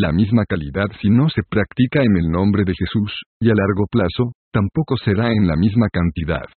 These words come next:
Si se ignoran el nombre y el reinado de Jesús, entonces, compartir una taza de agua fría y otros actos de bondad se vuelven menos y menos comunes.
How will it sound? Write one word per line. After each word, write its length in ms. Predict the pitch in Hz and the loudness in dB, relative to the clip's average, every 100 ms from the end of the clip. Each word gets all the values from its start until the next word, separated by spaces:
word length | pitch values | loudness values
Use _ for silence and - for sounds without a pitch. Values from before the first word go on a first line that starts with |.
| _ _ _ - | _ _ _ -6
Si 120 | - | -2
se 100 | 135 123 | 0 0
ignoran 380 | 113 110 107 107 | 2 2 4 2
el 140 | 85 | 2
nombre 440 | 92 101 92 92 113 104 | 2 4 4 4 4 4
y 60 | |
el 180 | 98 95 | 2 2
reinado 560 | 110 92 85 95 107 110 | 2 2 2 0 0 0
de 100 | 90 | 0
Jesús, 380 | 87 90 107 101 - - - | -2 -2 -2 -4 -10 -10 0
entonces, 720 | 110 101 95 69 71 65 - - - _ _ _ _ | 2 2 0 -2 -6 -12 -14 -20 -20 _ _ _ _
compartir 600 | - 117 101 82 76 - 110 | -2 0 0 -6 -6 -2 0
una 160 | 107 107 - | 2 2 0
taza 260 | 101 - 104 | -2 0 -2
de 100 | 85 | -2
agua 240 | 80 95 | -2 -4
fría 320 | 92 98 95 101 | -4 -2 0 2
y 140 | 87 | 2
otros 340 | 110 - 107 95 | 0 0 -2 0
actos 380 | 107 107 95 90 | -2 -2 -2 -4
de 140 | 92 104 | -2 0
bondad 380 | 101 98 98 104 - | 2 2 0 -4 -6
se 100 | 87 | -2
vuelven 380 | 98 120 117 87 | 0 2 0 0
menos 340 | 82 82 92 | 0 0 -2
y 100 | - | 0
menos 300 | 87 80 90 - | 0 0 -2 0
comunes. 540 | 123 117 131 90 69 | 0 4 4 2 -2